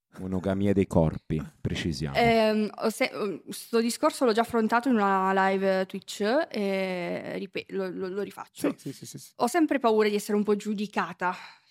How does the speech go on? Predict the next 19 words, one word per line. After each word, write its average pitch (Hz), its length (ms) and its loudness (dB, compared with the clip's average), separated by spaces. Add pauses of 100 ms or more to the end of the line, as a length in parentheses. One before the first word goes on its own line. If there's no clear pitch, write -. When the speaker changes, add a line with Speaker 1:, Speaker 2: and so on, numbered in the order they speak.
Speaker 2:
su 196 140 -12
questo 196 300 -6
lato, 262 580 4
perché 208 400 0
io 240 640 4
più 240 140 -4
passa 208 280 0
il 208 120 -4
tempo 247 640 4
e 208 140 2
più 226 380 2
mi 220 160 6
reputo 208 320 0
una 196 140 2
persona 208 640 4 (800)
poco 208 260 -2
monogama. 175 680 -4 (300)
Speaker 3:
Ok. 185 600 4
Speaker 2:
Ovvero, 175 580 0